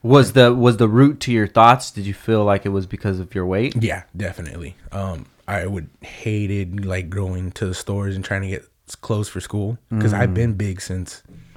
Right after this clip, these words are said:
Speaker 2: back in the day, like, since I was young.
Speaker 1: Really?
Speaker 2: Um, I don't remember too much of elementary, but I knew, I remember junior high, like, going to the store and nothing fit.
Speaker 1: Mm-hmm.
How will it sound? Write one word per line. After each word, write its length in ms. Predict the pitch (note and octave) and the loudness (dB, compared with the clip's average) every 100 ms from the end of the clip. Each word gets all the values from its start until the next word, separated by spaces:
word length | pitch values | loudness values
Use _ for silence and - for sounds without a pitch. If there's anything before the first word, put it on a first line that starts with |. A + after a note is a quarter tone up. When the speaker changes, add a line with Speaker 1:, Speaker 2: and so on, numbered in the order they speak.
| - _ _ _ | -20 _ _ _
Speaker 2:
back 260 | - A2 G#2+ | -6 -4 -4
in 80 | F2+ | -8
the 80 | E2 | -8
day, 140 | E2 | -8
like, 160 | E2+ F2+ | -8 -8
since 160 | G2 | -6
I 80 | G2 | -4
was 140 | G2 E2+ | -6 -6
young. 260 | G2 F2 - - | -8 -8 -10 -4
Speaker 1:
Really? 340 | G2 G2+ A2 - - | 0 0 -2 -8 -8
Speaker 2:
Um, 460 | F#2+ D#2+ D2+ - - _ _ _ _ _ _ _ - | -6 -6 -8 -12 -18 _ _ _ _ _ _ _ -12
I 80 | G#2 | -4
don't 140 | B2+ | 0
remember 280 | C3+ C3+ C3+ | 2 2 0
too 140 | B2 C3+ | 0 -2
much 220 | B2 - | -2 -2
of 80 | F2 | -4
elementary, 560 | G#2 F#2+ G2 G#2+ - | -4 -4 -4 -6 -4
but 220 | C3 G2+ - | -4 -2 -4
I 100 | G2 | -4
knew, 400 | G2 G#2 G#2 - | -4 -4 -4 -4
I 80 | G#2 | -4
remember 340 | G#2 A2 G2+ | -4 -4 -4
junior 280 | F#2+ G#2 F2+ | -6 -6 -6
high, 220 | F#2+ F2 | -6 -6
like, 240 | E2 F2+ - _ - | -6 -8 -12 _ -10
going 220 | G#2+ G2+ | -6 -4
to 40 | F#2+ | -6
the 60 | |
store 240 | F2 G2 G2 | -8 -6 -6
and 80 | |
nothing 240 | F#2 G2 B2 | -6 -6 -8
fit. 400 | - - D#2+ - _ | -8 -10 -10 -12 _
Speaker 1:
Mm-hmm. 280 | A#2 G#2 G2 | -6 -4 -4